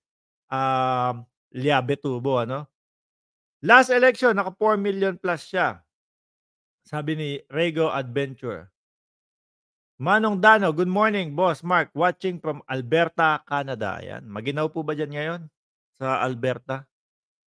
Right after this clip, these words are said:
Nakapunta ako ng Canada, mga kababayan. Um, sa, ano, sa... Saan ba banda to?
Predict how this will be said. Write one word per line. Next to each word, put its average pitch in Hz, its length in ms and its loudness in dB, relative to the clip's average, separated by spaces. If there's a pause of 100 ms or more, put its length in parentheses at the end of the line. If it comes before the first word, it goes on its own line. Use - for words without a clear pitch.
(140)
Nakapunta 226 560 8
ako 220 160 4
ng 208 140 0
Canada, 165 520 2
mga 123 280 -4
kababayan. 98 560 -8 (1400)
Um, 120 680 -6 (720)
sa, 131 240 -2
ano, 151 240 -6
sa... 135 180 -6 (1200)
Saan 143 180 -10
ba 151 100 -6
banda 135 320 -4
to? 190 120 -12